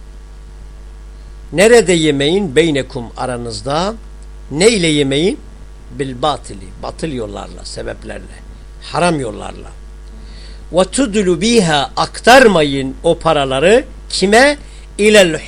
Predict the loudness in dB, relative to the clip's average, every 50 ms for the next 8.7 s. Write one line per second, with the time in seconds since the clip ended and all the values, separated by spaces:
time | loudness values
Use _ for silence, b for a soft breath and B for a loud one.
0 | -6 -6 -6 -6 -8 -14 -6 2 4 6 6 8 6 4 4 4 4 4 4 4
1 | 2 -2 -6 -12 -18 -18 -18 -18 -12 -8 -6 -6 -6 -6 -6 -6 -4 -2 -4 -4
2 | -6 -8 -12 -16 -18 -20 -20 -20 -20 -20 -20 -20 -20 -20 -20 -20 -20 -20 -20 -20
3 | -20 -18 -18 -18 -18 -18 -16 -14 -12 -10 -8 -6 -6 -6 -8 -10 -14 -18 -18 -18
4 | -18 -18 -18 -18 -16 -16 -16 -16 -18 -18 -18 -18 -18 -18 -18 -18 -18 -18 -18 -18
5 | -18 -18 -16 -14 -10 -8 -6 -6 -6 -8 -12 -16 -20 -20 -12 -8 -4 -4 -2 0
6 | 0 0 0 0 -2 -6 -6 -10 -14 -18 -20 -20 -18 -18 -20 -18 -18 -18 -18 -18
7 | -18 -18 -18 -18 -18 -18 -10 -4 -4 -4 -4 -4 -6 -6 -4 -2 -4 -4 -4 -6
8 | -6 -6 -6 -8 -8 -10 -12 -12 -12 -14 -16 -16 -16 -18